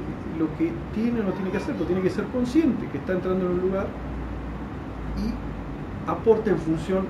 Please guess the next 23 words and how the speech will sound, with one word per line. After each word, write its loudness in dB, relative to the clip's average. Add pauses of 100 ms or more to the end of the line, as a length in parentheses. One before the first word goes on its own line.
como 0
todos 0
hacen, 2 (920)
a 2
ese 2
lugar 6 (920)
de 2
sus -2
ingresos, 2 (100)
porque 0
sabe 4 (540)
que, 10 (240)
eh, 8 (200)
las 4
cosas, 2 (260)
eh, 4
no 2
surgen 2
mágicamente. 0
O -6
sea, -4
la -4
comida 2